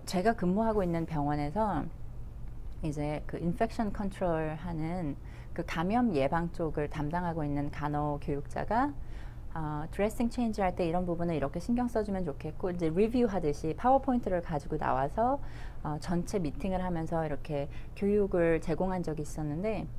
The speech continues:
그 자리에는 물론 저도 있었고 저희 병원의 씨이오도 있었고 또, 아, 전체 간호사들을 대상으로 한 교육이기 때문에 그 맨데이트드 된, 반드시 참여해야 되는 그런 미팅이었거든요.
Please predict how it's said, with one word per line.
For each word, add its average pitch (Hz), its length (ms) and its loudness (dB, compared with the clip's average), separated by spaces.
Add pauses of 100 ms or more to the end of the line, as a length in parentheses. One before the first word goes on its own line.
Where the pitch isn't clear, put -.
(220)
그 196 80 0
자리에는 165 400 4
물론 151 220 -2
저도 156 320 0
있었고 277 580 -2 (400)
저희 156 220 -2
병원의 156 360 -2
씨이오도 214 600 0
있었고 247 640 -2 (580)
또, 151 760 -2
아, - 300 -2
전체 254 640 0
간호사들을 175 880 0
대상으로 160 540 -2
한 175 260 -2
교육이기 151 460 -2
때문에 170 460 -2 (300)
그 175 80 2
맨데이트드 175 800 2
된, 147 500 0
반드시 196 420 0
참여해야 214 600 2
되는 147 300 0
그런 143 220 -2
미팅이었거든요. 160 1040 -2